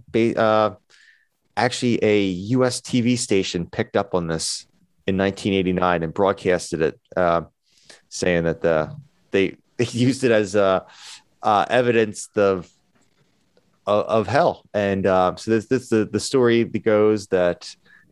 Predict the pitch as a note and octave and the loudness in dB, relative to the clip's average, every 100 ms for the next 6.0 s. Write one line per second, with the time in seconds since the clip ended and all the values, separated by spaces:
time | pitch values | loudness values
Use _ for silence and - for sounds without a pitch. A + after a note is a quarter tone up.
0 | _ _ - D#2 D2+ D#2 - _ _ _ | _ _ -6 -4 -4 -8 -12 _ _ _
1 | F#2 F2 F2 F2 D#2+ - G2+ - A#2+ B2 | -2 0 0 0 0 0 -4 0 2 4
2 | B2+ B2 B2 B2+ - B2+ - - - _ | 4 4 4 0 -6 -14 -14 -20 -20 _
3 | - - - C#3 B2+ - A#2 G2+ D3+ D3+ | -20 -20 -4 -4 -2 2 2 4 4 6
4 | D3+ C#3+ B2+ B2+ A#2+ A#2 A2+ - G3+ G3 | 6 4 4 2 2 0 0 2 2 2
5 | F#3 F3 - C3+ C3+ C3+ C3+ C3 B2+ | -2 -2 0 4 4 4 2 2 0